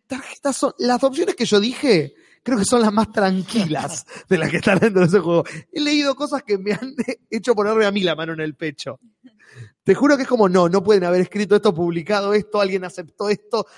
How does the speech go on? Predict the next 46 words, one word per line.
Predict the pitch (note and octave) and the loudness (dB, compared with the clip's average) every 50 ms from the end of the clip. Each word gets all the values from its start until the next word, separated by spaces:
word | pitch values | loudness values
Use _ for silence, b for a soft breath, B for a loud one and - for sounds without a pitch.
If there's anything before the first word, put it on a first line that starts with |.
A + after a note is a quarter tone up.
| B B | B B
alguien | - G3 A3 G#3 A3 G#3+ F3 | -4 -2 -2 -2 -4 -4 -4
compró | - G3+ F3+ E3 D3 G3+ A3 | -4 -4 -4 -4 -2 0 0
esto | A3 G#3+ - - G3 | 0 0 -2 -6 -8
y | |
lo | F3+ D#3 | -8 -8
está | - - F3 | -10 -12 -10
jugando | - F3 F3+ E3+ E3 D#3+ D#3 F3+ F3+ | -8 -6 -4 -4 -4 -4 -2 -2 -2
en | E3 | -2
este | D#3+ D#3+ - E3 | -2 -4 -4 -4
momento. | D#3 D3+ C#3+ C#3+ C#3+ C#3 C3+ C3+ C3 B2+ B2+ B2 A#2+ _ _ _ _ _ _ _ _ _ - | -4 -4 -4 -6 -8 -8 -10 -10 -10 -10 -10 -10 -10 _ _ _ _ _ _ _ _ _ -4
Es | B3 C4 B3+ - - - _ _ _ | -2 -2 -2 -4 -8 -14 _ _ _
tan | - D4 D#4+ D#4+ | -2 0 0 0
oscuro | - - - B3 C4 A#3+ A#3 | -2 -2 -2 0 2 2 2
e | |
innecesario | G#3+ G3 G3 F#3 D3 D3+ F#3 G3 G3+ A3 G3+ | 2 2 0 -2 -2 -2 -2 2 2 2 2
que | F3 E3+ | 2 0
se | C3+ E3 | 0 2
vuelve | D#3 F3 F#3 F#3 F3+ F#3+ F#3+ G3+ G3 b b b b b b b b b _ _ _ _ _ _ _ _ _ _ | 2 4 4 4 4 4 4 2 0 b b b b b b b b b _ _ _ _ _ _ _ _ _ _
épico | - G3 F#3 - - - D3+ C#3+ B2 - D#3 C#3+ C3 B2+ | 0 0 0 0 -4 -10 -14 -14 -8 -4 -4 -4 -2 -4
en | C3+ C3+ C#3+ | -6 -8 -8
un | C#3+ | -6
momento. | C#3 C#3 C3+ C3 C3+ C3 C3 B2+ B2+ C3+ | -6 -6 -6 -8 -10 -10 -10 -10 -8 -4
No | D#3 F#3+ F#3 - | -4 -4 -2 0
podés | - G3 G3+ A#3+ A#3+ | 0 2 2 2 0
parar | - - G3+ F#3+ G3 G3+ G3 | 0 -2 -2 0 0 2 2
de | F#3 F3 | 0 0
reírte. | D#3+ E3 D3 C3+ C3 B2+ A#2+ A#2 B2 A#2 A2+ _ _ _ _ _ _ _ _ _ | 0 -2 -4 -4 -6 -8 -10 -12 -16 -20 -20 _ _ _ _ _ _ _ _ _
Y | G3 A#3+ | -4 -2
eso | A#3+ B3+ | 0 2
es | C#4+ | 2
lo | C4+ A3+ | 2 0
que | A#3+ | 0
tiene | G#3+ B3+ C4 A#3 | -2 -2 -2 0
que | A#3 | 0
no | G#3+ A3 | 0 2
tiene | G3 A3+ A3 A3+ | 2 0 0 2
otro | F#3+ A3 G#3 | 0 0 0
juego | - G3+ G#3 | 2 2 2
de | G#3 F#3 | 2 2
mesa, | F3+ E3+ E3 D#3 | 0 -2 -4 -4
que | E3+ | -2
es | D#3+ | -2
un | G#3+ G#3 | -2 -2
juego | F#3 - A3 A3+ A3+ A#3 B3+ B3 A#3 B B B B B B B _ _ _ | 0 2 4 4 6 6 4 4 0 B B B B B B B _ _ _
de | - D3+ D3 G#3+ | -6 0 2 2
humor, | G#3 F#3+ F3 D#3 C3+ - - - | 2 2 0 -2 -4 -6 -10 -16